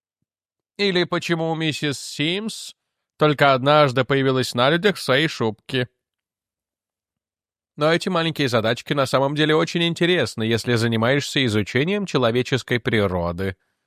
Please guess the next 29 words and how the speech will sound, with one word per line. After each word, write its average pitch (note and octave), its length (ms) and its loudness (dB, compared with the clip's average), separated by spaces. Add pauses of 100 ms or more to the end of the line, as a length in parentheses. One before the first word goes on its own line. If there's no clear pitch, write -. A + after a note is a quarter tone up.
(1160)
Единственное G#3 760 -2
происшествие, F3+ 800 0
которое B2 400 2
могло A#2+ 260 2
бы A#2+ 140 2
вас B2+ 220 4
заинтересовать, A#2+ 720 0
случилось F#3 520 -2
с - 60 -14
моей D#3+ 200 -2
бедной D3 400 -2
племянницей C3+ 600 -2
Мейбл. C3 560 -6 (720)
С - 80 -16
тех - 240 2
пор D3+ 240 4
минуло C3+ 340 2
уже A#2+ 240 2
десять B2+ 460 -2
с - 80 -14
лишним A2+ 440 -6
лет, C#3 360 -2
и, A2+ 60 -4
к - 60 -12
счастью, D#3 680 0 (320)
всё G3 240 2
уже D#3+ 260 2
быльём D3 500 0
просло. F#2 640 -6